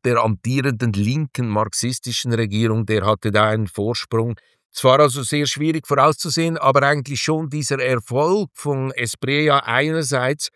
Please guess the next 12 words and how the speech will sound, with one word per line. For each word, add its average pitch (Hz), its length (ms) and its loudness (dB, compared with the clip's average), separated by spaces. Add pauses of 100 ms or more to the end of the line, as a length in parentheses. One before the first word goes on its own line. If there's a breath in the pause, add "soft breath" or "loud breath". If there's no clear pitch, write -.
(400)
und 190 360 0
dann, 160 320 4
der 131 180 4
ja 127 160 6
mit 123 240 -2
knapp 113 280 -4
vierundvierzig 143 840 2
Prozent, 131 480 0
also 113 160 0
richtig 120 420 -6
abgeräumt 131 760 0
hat. 117 180 0